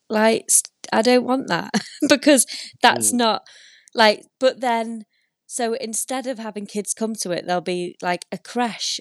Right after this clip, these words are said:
Speaker 1: on one of the shows. There'll be an op-, you
Speaker 2: Mm.
Speaker 1: know, so people still can access it. But we,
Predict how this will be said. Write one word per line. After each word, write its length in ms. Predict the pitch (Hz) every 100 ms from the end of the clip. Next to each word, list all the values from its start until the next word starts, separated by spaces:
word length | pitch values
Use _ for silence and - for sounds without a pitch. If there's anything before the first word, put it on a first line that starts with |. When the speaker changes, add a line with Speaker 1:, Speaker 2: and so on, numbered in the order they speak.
| -
Speaker 1:
on 120 | 185
one 140 | 180 175
of 120 | 160
the 80 | 170
shows. 540 | 175 170 170 165 - - -
There'll 160 | 185
be 300 | 175 185 180
an 100 | -
op-, 140 | 185 117
you 200 | 113 226
Speaker 2:
Mm. 40 |
Speaker 1:
know, 140 | 214 175
so 220 | - 185
people 400 | 202 220 214 208
still 400 | - 196 185 185
can 240 | - 190 -
access 520 | 196 - - - -
it. 280 | - 110 165 - - - - - -
But 100 | 262
we, 180 | 302